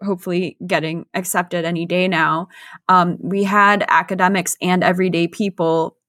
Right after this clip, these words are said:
estimate discrimination against men and women in hiring contexts, um, in these audit studies where, you know, you're randomly, um, s-, uh, sending in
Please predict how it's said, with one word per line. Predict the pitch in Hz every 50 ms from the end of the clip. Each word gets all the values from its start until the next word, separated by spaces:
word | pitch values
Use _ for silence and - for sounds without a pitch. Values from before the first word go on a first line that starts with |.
| _ _ _
estimate | 175 165 175 - - 202 185 185 175 170 175 156 147 -
discrimination | 190 180 - - 196 190 170 170 165 180 175 175 175
against | 170 170 170 - 190
men | 180 170 165 165
and | 165 170
women | 170 170 165 165
in | 160 143 175
hiring | 175 190 190 208 202 190 170 156 156
contexts, | 180 170 143 156 175 180 147 - 156 - - - - _ - - - - - - _ -
um, | 185 170 160 156 156 - - -
in | 202 196
these | 165 185 175 -
audit | - - - 190 - - -
studies | - - 170 151 156 160 160 - -
where, | 165 151 151
you | 156 151 156
know, | 151 151
you're | 156 160 156 151 151 156 - - - 170 156
randomly, | 165 185 202 196 196 208 190 180 180 175 175 175 160 165 143 - - -
um, | 147 139 135 - - 82 92 - - - _ _ _ _ -
s-, | - - - - - - _
uh, | 190 175 131 - -
sending | 175 - - - - - 202 202 190 180 170 175
in | 170 160 165 165